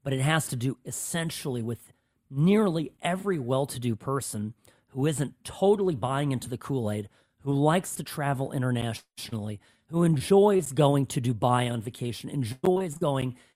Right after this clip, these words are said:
to France on vacation, enjoys traveling the world, has maybe a condo, a timeshare somewhere,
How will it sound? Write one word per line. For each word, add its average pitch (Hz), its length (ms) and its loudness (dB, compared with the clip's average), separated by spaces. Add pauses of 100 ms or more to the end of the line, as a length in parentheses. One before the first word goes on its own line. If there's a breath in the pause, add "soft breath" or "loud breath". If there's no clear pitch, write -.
(120)
to 151 40 -8
France 127 520 -2
on 113 140 -2
vacation, 117 500 -8
enjoys 120 400 -4
traveling 127 580 -2
the 113 80 -4
world, 120 380 -2 (640)
has 135 360 -2
maybe 131 460 0
a 131 120 -2
condo, 131 540 -4
a 131 60 -4
timeshare 135 680 -6
somewhere, 139 680 2